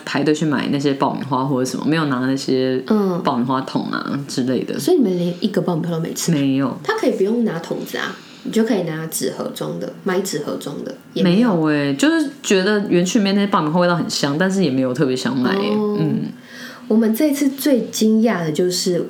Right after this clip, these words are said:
Speaker 2: 我们居然在五个小时内，哦，因为我们一进去就先买可以买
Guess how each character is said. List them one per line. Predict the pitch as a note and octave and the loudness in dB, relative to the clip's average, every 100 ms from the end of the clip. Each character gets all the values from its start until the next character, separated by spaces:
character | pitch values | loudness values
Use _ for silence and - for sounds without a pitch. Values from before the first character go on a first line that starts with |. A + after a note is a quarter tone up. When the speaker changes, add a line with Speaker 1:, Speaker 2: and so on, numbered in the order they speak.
| - | -2
Speaker 2:
我 | F#3 | 0
们 | F3+ | 2
居 | F3+ | 2
然 | B3 | 2
在 | A3 G3+ - | 2 0 0
五 | D#3 | -2
个 | D#3 | -2
小 | D3+ D3+ | -2 -4
时 | D3 D#3 | -4 -2
内， | E3 F3 - - - - - | 0 -2 -2 -8 -14 -12 -2
哦， | A3+ - B3 | -2 -2 0
因 | G4 | 2
为 | |
我 | |
们 | C4+ - | 2 0
一 | G3 | 0
进 | F#3 B3+ | 2 2
去 | A3 A#3 G#3 | 2 2 2
就 | G#3 | 2
先 | G3+ - G3 | 2 0 0
买 | G3 B2+ | 0 -2
可 | - | -2
以 | D#3 | -2
买 | D#3+ C3+ | -2 -2